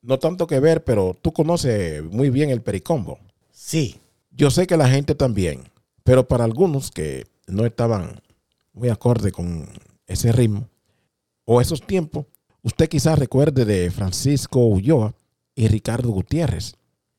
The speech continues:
Speaker 1: Ellos fueron unos de los primeros dueños de grupos típicos en añadir una tumbadora en su grupo, que el músico la tocaba con un palito en algunas secciones del tema.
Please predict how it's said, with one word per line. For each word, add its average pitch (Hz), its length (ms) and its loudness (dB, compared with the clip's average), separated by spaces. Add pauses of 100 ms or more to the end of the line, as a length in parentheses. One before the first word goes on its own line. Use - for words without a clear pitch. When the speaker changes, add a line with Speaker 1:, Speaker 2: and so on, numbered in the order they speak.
(120)
Speaker 1:
Ellos 151 240 2
fueron 160 260 2
unos 147 300 0
de 92 100 0
los 95 140 0
primeros 131 500 -2
dueños 123 380 0
de 95 100 -4
grupos 139 380 0
típicos - 560 -8 (560)
en 117 160 -2
añadir 117 400 2
una 135 160 -4
tumbadora 113 680 -2 (720)
en 101 100 0
su 95 140 -2
grupo, 151 400 -2 (680)
que 131 60 2
el 139 40 4
músico 175 300 2
la 208 80 0
tocaba 175 360 0
con 156 140 -2
un 160 140 0
palito 151 580 2
en 131 140 -2
algunas 156 320 0
secciones 156 400 0
del 104 160 -4
tema. 85 320 -6